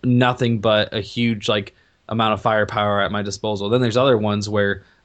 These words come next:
I just feel totally helpless, and, like, I just kinda have to sit there and watch as, you know, my plans falter and, and my troops get decimated and my buildings get destroyed.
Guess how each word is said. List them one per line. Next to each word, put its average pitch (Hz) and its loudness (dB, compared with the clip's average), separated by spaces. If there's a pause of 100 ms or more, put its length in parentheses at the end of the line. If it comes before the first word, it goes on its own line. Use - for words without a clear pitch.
I 113 2
just 110 -2
feel 110 -2
totally 101 -2
helpless, 101 -4
and, 107 -6
like, 104 -4
I 117 2
just 110 -2
kinda 120 -2
have 104 -4
to 107 -10
sit - -6
there 101 -2
and 101 -4
watch 98 0 (380)
as, 104 0
you 117 -2
know, 104 -2
my 101 0
plans 113 0
falter 110 -2 (340)
and, 107 -4
and 104 -2
my 98 0
troops 117 -2
get 92 -4
decimated 110 0
and 104 -2
my 101 -4
buildings 110 0
get 117 -4
destroyed. 107 -2